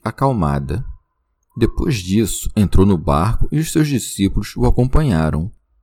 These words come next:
E nisso houve no mar uma grande agitação, de modo que o barco era varrido pelas ondas. Jesus, entretanto, dormia. Os discípulos, então, chegaram-se a ele e o despertaram, dizendo:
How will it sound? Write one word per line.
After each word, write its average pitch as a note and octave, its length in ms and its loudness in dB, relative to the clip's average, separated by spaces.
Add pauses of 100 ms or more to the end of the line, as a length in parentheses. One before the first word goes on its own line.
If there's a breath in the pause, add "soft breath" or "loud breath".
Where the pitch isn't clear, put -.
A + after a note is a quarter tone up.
(160)
E F#3+ 140 2
nisso A2 540 0
houve D3 300 2
no F2+ 100 4
mar F2+ 420 -2
uma A2 220 0
grande E2+ 460 -2
agitação, C#3 800 -4 (420)
de C#3+ 140 -2
modo D3+ 280 -2
que - 120 -2
o C3 80 4
barco F#2 380 4
era A#2 120 6
varrido G2 480 2
pelas C3+ 380 2
ondas. E2 480 0 (640)
Jesus, B2+ 480 0
entretanto, G2 640 0
dormia. G#2 600 2 (640 soft breath)
Os F#2+ 160 2
discípulos, A2 680 -2
então, G#2 460 2
chegaram-se C3 680 -2
a G#2+ 40 6
ele G#2 360 2
e D3 60 -2
o C#3 40 -4
despertaram, C3 640 2
dizendo: F#2 580 -2